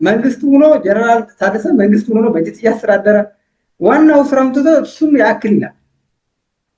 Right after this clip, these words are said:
ደግሞ ቅድም እንዳልኩ አስ-፣ የ-፣ የምንጩ፣ የችግሩ ምንጭ ደግሞ ራሳቸው ናቸው። ለምንድን ነው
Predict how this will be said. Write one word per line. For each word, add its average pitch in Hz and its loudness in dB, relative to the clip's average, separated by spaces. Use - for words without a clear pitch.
ደግሞ 233 2
ቅድም 247 -4
እንዳልኩ 247 -2
አስ-፣ 214 -2
የ-፣ 214 2
የምንጩ፣ 269 2
የችግሩ 254 -2
ምንጭ 269 4
ደግሞ 269 0
ራሳቸው 202 -4
ናቸው። - -10
ለምንድን 277 4
ነው 262 6